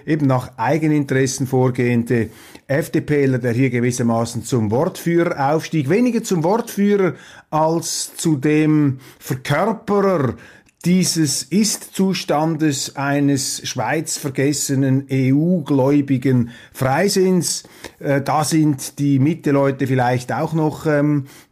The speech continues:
dafür zu haben, aber eben jetzt mit der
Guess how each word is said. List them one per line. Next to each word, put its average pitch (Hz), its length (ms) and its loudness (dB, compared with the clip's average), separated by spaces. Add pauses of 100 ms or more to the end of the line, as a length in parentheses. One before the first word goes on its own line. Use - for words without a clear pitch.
(180)
dafür 151 340 0
zu 156 180 0
haben, 131 380 0
aber 180 340 -2
eben 165 280 0
jetzt 139 280 0
mit 160 380 -2
der 135 340 2